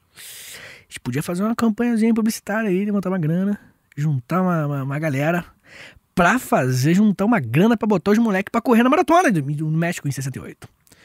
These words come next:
E aí, pô, eu gostei da ideia, vamos fazer isso. Chegaram então, começaram a trocar uma ideia, né? "Não, beleza, vamos aqui, vem cá." Aí começaram a trocar umas cartas. "Não, Karakuri, a gente quer que você venha aqui na Suécia, que vai ter uma comemoração de cinquenta anos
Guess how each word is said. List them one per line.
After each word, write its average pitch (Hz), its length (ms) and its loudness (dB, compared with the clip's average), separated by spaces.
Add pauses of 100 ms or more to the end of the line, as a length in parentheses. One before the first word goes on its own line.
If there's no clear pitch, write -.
(300)
E 98 80 -10
aí, 98 140 -6 (180)
pô, 98 200 -4
eu 78 60 -8
gostei 85 220 -12
da 131 80 -12
ideia, 196 300 -4
vamos 147 160 -4
fazer 202 180 -6
isso. 170 380 -12 (380)
Chegaram 359 400 2
então, 359 240 2
começaram 392 340 4
a - 20 0
trocar 415 200 2
uma 453 80 4
ideia, 415 340 2
né? 277 100 2
"Não, 240 240 4
beleza, 233 400 4
vamos 202 280 4
aqui, 214 240 0
vem 233 100 4
cá." 220 260 0 (240)
Aí 262 140 2
começaram 247 520 2
a - 20 -2
trocar 196 300 -2
umas 196 200 0
cartas. 220 560 4
"Não, 240 180 2
Karakuri, 226 400 0
a 226 40 4
gente 214 100 0
quer 214 80 -4
que - 80 -8
você 220 140 0
venha 196 200 2
aqui 190 280 -2
na 202 80 -2
Suécia, 175 500 -2
que 170 80 -6
vai 165 140 0
ter - 80 -2
uma 190 120 0
comemoração 214 760 0
de 185 40 -6
cinquenta 208 440 -4
anos 202 520 0